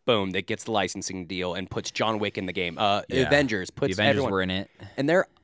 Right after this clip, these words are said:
Speaker 1: they have so much ability to make it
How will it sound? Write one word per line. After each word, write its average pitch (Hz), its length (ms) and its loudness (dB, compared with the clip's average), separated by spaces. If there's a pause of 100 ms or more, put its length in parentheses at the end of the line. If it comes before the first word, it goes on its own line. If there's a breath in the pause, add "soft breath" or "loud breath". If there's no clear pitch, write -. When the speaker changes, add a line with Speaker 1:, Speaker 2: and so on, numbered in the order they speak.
Speaker 1:
they 170 100 4
have 170 120 2
so 196 240 4
much - 420 -2 (960)
ability 139 640 2
to - 340 0
make 120 440 0
it 135 240 2